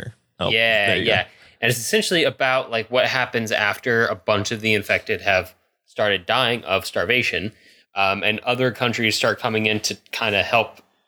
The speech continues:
Speaker 2: try to help England get back on the, the streets. And of course,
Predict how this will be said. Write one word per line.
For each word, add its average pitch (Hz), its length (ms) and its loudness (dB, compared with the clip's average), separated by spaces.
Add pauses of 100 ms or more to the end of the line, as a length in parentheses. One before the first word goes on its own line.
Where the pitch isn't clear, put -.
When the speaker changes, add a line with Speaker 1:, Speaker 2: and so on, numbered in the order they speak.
(360)
Speaker 2:
try 120 160 0
to 104 100 2
help 113 320 -2
England 110 380 0
get 107 160 -2
back 107 260 0
on 101 380 -4
the, 95 280 0
the 104 160 -2
streets. - 540 0 (420)
And 107 200 0
of 98 120 0
course, 120 440 0